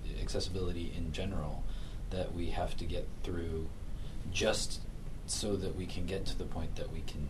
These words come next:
teach them about, uh, you know, a-, a-, about accessibility from a technical standpoint. So we have,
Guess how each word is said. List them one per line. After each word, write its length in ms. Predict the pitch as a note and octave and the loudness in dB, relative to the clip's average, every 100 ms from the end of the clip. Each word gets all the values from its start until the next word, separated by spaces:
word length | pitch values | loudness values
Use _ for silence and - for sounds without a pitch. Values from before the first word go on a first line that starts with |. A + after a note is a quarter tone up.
| - | -2
teach 320 | - - - - | 0 0 0 0
them 140 | - - - - - - - | 0 0 -2 0 0 2 0
about, 460 | - F2 D#2+ D2 D2 - - - - - - | 0 0 0 0 -2 -2 -2 0 -2 -2 -2
uh, 440 | - - - - - | 0 0 2 0 0
you 80 | - | -2
know, 60 | - - - | -2 -2 -2
a-, 60 | F2 | -2
a-, 180 | E2+ - | -2 -2
about 380 | E2 F2 F2 - | 0 0 2 2
accessibility 920 | - E2+ - - D#2+ D#2 D#2 D2+ - - - - - - | 0 0 0 0 0 0 0 0 0 0 0 0 0 -2
from 140 | - | -2
a 60 | - | 0
technical 480 | - - - - - | 0 0 0 0 -2
standpoint. 480 | - - - - - - - - - - - | 0 2 2 2 2 2 2 0 0 -2 2
So 560 | - G#2+ F#2+ F#2 F#2 - - G2 | 6 6 6 6 2 2 0 2
we 160 | G#2 | 4
have, 380 | G2 G#2 G2+ F#2+ | 4 4 2 2